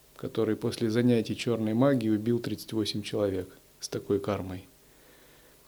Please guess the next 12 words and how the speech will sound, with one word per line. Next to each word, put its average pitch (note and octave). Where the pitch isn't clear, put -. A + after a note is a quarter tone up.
Что -
если A#2
бы A#2+
он C3+
ему B2
передал A#2+
через A2+
год C#3
или G#2
через G2+
полгода C3+
учения, A2+